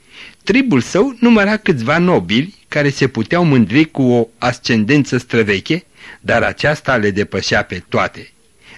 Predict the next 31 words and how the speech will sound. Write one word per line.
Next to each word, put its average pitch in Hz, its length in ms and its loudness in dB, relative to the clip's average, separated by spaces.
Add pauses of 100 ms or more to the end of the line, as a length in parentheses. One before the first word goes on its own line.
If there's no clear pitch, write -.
Așadar, 113 720 -4
acest 113 420 -4
Iisus - 340 -4
era 110 200 0
mai 92 220 -4
mare 165 320 0
decât 110 440 -6
toți - 380 -2
șefii 190 300 -2
pe 98 160 -4
care 98 260 -4
i-a 98 100 -2
respectat 101 640 -6
el 110 120 0
până 98 240 -6
acum. 90 380 -10 (720)
Pregătit 120 540 0
în 101 120 0
felul 113 340 0
acesta 98 440 -2
pentru 113 300 -4
a 107 60 -2
se 117 140 -2
lăsa 107 300 -2
învățat, 110 540 -2 (480)
omul 123 420 2
a 123 120 -2
înțeles 117 500 0
că - 160 -8
Iisus 104 380 -6
Hristos 170 520 -4